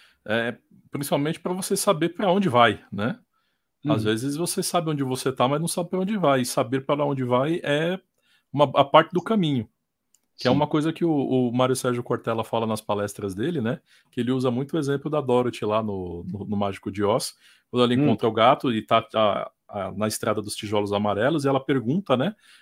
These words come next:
Speaker 1: "Bom, pra que lado é o castelo?" E fala, "Pra quem não sabe pra onde vai, qualquer caminho serve", né?
Speaker 2: E faz
Speaker 1: Então,
Speaker 2: sentido isso.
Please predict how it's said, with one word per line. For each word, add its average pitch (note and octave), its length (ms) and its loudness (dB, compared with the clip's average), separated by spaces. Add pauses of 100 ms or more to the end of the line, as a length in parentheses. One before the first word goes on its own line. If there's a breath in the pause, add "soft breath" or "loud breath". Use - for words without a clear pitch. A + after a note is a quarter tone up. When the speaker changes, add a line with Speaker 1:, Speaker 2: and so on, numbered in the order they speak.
(100 soft breath)
Speaker 1:
"Bom, G#3 140 0
pra F#3+ 140 -2
que G3 140 4
lado A3 240 4
é - 20 4
o G#3+ 60 4
castelo?" G3+ 360 -4
E B3 40 -2
fala, D3 340 -4 (440)
"Pra E3+ 100 0
quem E3 160 0
não E3 100 0
sabe D3 240 0
pra D3+ 120 0
onde C#3+ 160 0
vai, D3 300 4 (200)
qualquer C4+ 260 -4
caminho A3+ 280 -2
serve", C3+ 380 0 (800)
né? C3 240 -2 (320)
Speaker 2:
E B2 60 -2
faz A#2+ 240 -2
Speaker 1:
Então, - 0 -
Speaker 2:
sentido E3+ 420 4
isso. D#3+ 240 -4